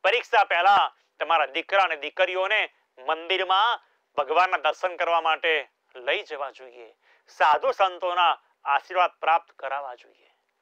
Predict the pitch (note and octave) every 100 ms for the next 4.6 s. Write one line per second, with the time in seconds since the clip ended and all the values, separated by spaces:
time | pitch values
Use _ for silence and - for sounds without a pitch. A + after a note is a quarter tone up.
0 | _ _ - B2+ D3 - G3+ F#3+ D#3 D3
1 | - - C3+ - - - _ _ _ _
2 | _ _ _ _ _ _ C3 B2 B2+ C#3
3 | F3+ F#3 F3+ F#3 F#3 - G3 F#3+ G3 F#3+
4 | F#3+ G3+ G3+ G#3 A#3